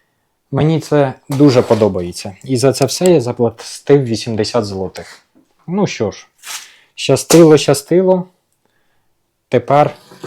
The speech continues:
поспішив, нарвався. Я бачив, що більш всього це буде неоригінальне Лего.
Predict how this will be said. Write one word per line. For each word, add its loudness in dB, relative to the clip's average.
поспішив, 0
нарвався. -2
Я -6
бачив, 0
що 0
більш 0
всього 2
це -2
буде -2
неоригінальне -2
Лего. -4